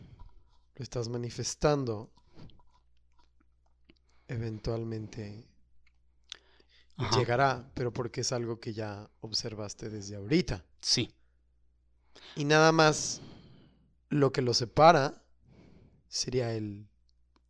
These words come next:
Speaker 1: tiempo,
Speaker 2: Ajá.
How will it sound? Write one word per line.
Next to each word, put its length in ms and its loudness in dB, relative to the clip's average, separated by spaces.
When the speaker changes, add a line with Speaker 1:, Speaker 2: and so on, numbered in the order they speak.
Speaker 1:
tiempo, 880 -14
Speaker 2:
Ajá. 320 -12